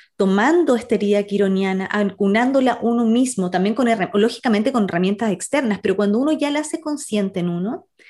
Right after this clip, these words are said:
aparece este don, le encuentras el sentido a tu vida, eh, y ahí aparece el, el mayor acto de amor, porque cuando, lo que te decía antes, yo trabajo con perso-, con muchas mujeres, Doc,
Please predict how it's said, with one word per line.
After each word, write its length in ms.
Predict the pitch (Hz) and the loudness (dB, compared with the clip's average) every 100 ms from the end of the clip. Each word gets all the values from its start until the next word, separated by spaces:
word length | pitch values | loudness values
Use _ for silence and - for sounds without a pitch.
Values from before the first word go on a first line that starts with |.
| - - - | -20 -20 -8
aparece 520 | 196 202 220 320 330 | -4 0 2 2 0
este 220 | 330 - | -2 -2
don, 380 | 175 160 190 254 - - - | -2 -2 -4 -6 -16 -8 0
le 80 | |
encuentras 600 | 196 196 294 339 359 330 | 0 2 2 2 2 0
el 100 | 262 | -2
sentido 400 | 214 190 180 185 | -2 -4 0 0
a 60 | 180 | 2
tu 120 | 180 | 0
vida, 480 | 170 170 190 320 - _ _ - _ _ | 0 -2 -2 -6 -10 _ _ -20 _ _
eh, 480 | 202 196 185 180 - _ _ _ _ | 0 0 0 -4 -8 _ _ _ _
y 100 | 196 | 2
ahí 140 | 226 269 | 4 4
aparece 500 | 277 277 277 311 311 | 2 0 2 0 0
el, 140 | 226 - | 0 0
el 140 | 214 | 2
mayor 280 | 214 214 269 | 2 2 2
acto 280 | 294 - 277 | 0 0 2
de 100 | 247 | 2
amor, 480 | 185 233 254 175 - _ _ - - - | 2 2 0 -6 -16 _ _ -20 -20 -4
porque 520 | 208 - 214 - - _ _ | -2 0 0 -2 -14 _ _
cuando, 540 | 214 208 202 208 - _ - - | 0 2 2 -2 -6 _ -20 -4
lo 100 | 208 | -2
que 80 | - | 0
te 100 | 220 | 2
decía 380 | 214 - 269 262 | 0 0 -2 0
antes, 300 | 208 185 180 | -2 -4 -2
yo 120 | 240 | 0
trabajo 320 | 277 285 277 | 2 0 -2
con 140 | 302 - | -4 -2
perso-, 340 | 220 - 240 | -4 -4 -4
con 120 | - 233 | 0 0
muchas 280 | 302 359 | 0 -2
mujeres, 520 | 320 311 302 285 311 311 | -6 -2 -2 0 -2 -4
Doc, 220 | 302 302 | -6 -6